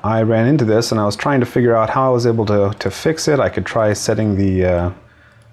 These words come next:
the alpha channel, um, to the source alpha. I tried, you know, I tried everything inside of here. Finally, I asked a good friend of mine how, how to do it, and he said that's actually just a, a, a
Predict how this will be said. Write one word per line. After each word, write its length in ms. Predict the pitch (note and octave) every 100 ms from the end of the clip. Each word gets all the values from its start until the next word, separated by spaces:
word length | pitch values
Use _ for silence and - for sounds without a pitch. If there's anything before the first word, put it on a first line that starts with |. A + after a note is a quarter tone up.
| -
the 300 | G#2 F#2 F2+
alpha 300 | G#2 A#2 A2+
channel, 520 | - A#2+ A#2 A2+ A#2 - - - -
um, 640 | G2 F#2 F2+ E2+ C#2 A#1 - - B3 - C3+
to 200 | - A2+
the 380 | G2+ G2 F#2+ E2+
source 500 | - - D3 C#3+ -
alpha. 340 | C3 B2 -
I 200 | A2+ F#2+
tried, 540 | G2 A#2 G#2+ G2+ G2+ -
you 60 |
know, 60 | A#2
I 60 | G#2
tried 220 | B2 A2
everything 360 | C3+ E3+ D#3
inside 340 | C#3 B2+ B2 A#2+
of 80 | A#2
here. 120 | A#2
Finally, 300 | G#2+ G#2+ G#2
I 40 |
asked 240 | G2+ G#2 -
a 40 |
good 160 | G#2 G2+
friend 240 | - G2+
of 60 | G2+
mine 320 | G#2 G#2 G#2 - - - _
how, 500 | - A#2+ B2 C3 A#2 -
how 460 | - C3 C3+ B2+ D#3 -
to 100 | A2+
do 220 | A#2 D#3+
it, 80 | C#3+
and 80 | G#2
he 40 |
said 200 | G2+ G#2+
that's 240 | G#2+ G2+
actually 320 | G#2+ G#2+ - G2+
just 280 | G2+ -
a, 140 | G2 F#2+
a, 440 | F#2 - F#2 F#2+ - - -
a 320 | G2 - G2